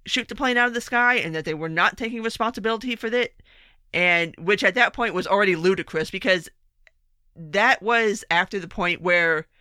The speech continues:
both the U S and Canada had already officially said that,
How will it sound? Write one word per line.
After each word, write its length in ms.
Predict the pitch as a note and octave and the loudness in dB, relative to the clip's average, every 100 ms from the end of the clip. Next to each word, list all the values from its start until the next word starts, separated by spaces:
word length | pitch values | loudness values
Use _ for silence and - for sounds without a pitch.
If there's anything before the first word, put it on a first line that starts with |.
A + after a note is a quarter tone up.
| _ _ _ - | _ _ _ -2
both 200 | F#3 F3+ | -2 -2
the 80 | F3 | -4
U 180 | G#3 A#3 | 0 2
S 140 | A#3+ | 0
and 120 | G#3 | -4
Canada 520 | A3 F#3+ E3+ D#3 D3+ E3 | -4 -2 0 0 -2 -2
had 300 | F3+ E3 - | -2 -2 -2
already 380 | F3 F#3 F#3 F3+ | 0 0 0 -2
officially 480 | E3 - F#3 F#3 E3+ | -2 0 -2 -2 -6
said 520 | - F#3 D#3 C#3+ C3+ - _ _ - | -2 0 0 -2 -8 -16 _ _ -10
that, 400 | D#3+ E3+ E3 - | 2 4 4 0